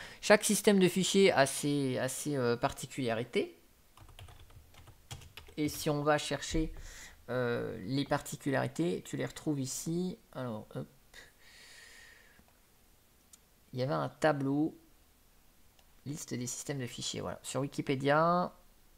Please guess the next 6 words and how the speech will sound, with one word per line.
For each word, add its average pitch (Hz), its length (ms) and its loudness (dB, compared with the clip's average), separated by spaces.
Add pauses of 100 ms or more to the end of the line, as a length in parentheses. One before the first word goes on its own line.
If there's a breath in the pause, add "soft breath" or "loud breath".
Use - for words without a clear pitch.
(3000)
Non, 113 220 -2
il 104 40 -4
n'y 104 60 -4
a 107 40 -6
que - 140 -14
ça. 123 300 -8